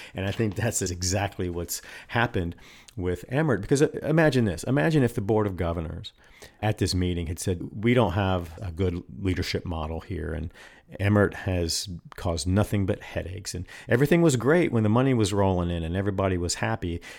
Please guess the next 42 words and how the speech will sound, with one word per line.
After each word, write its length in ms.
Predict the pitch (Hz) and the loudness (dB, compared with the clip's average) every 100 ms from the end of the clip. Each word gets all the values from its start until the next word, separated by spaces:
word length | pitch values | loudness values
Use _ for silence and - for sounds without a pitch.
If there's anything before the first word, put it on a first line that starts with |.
| - | -2
But 100 | - | 2
even 240 | 151 220 147 | 4 6 6
then, 320 | 202 180 135 - | 8 6 4 -2
Emmert 240 | - 175 185 | 2 4 6
was 120 | 139 | 4
saying 220 | 165 139 | 6 4
stupid 380 | - - 147 - | 2 2 2 2
stuff, 640 | - 113 92 - - - - | 2 2 2 -2 -4 -2 0
<laughs> 120 | - | 4
and 140 | 127 | 4
his 200 | 113 127 | 4 0
ego 320 | 123 127 104 | 0 2 4
was 240 | 104 98 - | 4 2 0
just 200 | 104 - | -2 0
getting 300 | 113 113 110 - - - - | 2 2 0 -4 -14 -16 -4
the 80 | - | 2
organization 600 | 120 117 107 98 98 - | 4 4 4 4 2 2
in 120 | 90 | -2
trouble. 320 | 85 - 123 - - | 0 2 2 0 0
But 120 | - | 0
nobody 460 | - 240 202 165 135 | 2 0 4 4 4
paid 360 | 120 139 120 101 | 2 2 2 0
that 280 | 98 - | -4 -6
close 240 | - 113 - | -2 0 0
attention 460 | - - - 147 | -2 -2 0 0
to 180 | 131 101 | 0 2
it 120 | 104 - - - | 0 -2 -18 -2
because 260 | 175 208 175 | 4 6 6
everybody 400 | 175 160 139 135 | 6 4 2 2
was 160 | 117 | 0
happy. 560 | - - 101 - 110 104 _ - | -4 -8 -6 -4 -6 -10 _ -4
And 200 | 95 101 | -2 0
they're 80 | |
happy 420 | 107 - 117 - 113 | -2 0 0 2 0
because 460 | 101 - 92 90 - - - | -2 -4 -4 -4 -10 -20 -4
they're 120 | 104 | 0
making 360 | 98 95 - 98 | 2 0 0 0
money. 300 | 110 110 92 | 2 2 0
And 80 | |
we're 80 | 90 | -2
in 220 | 90 113 | 0 0
this 320 | 113 101 92 | 2 2 2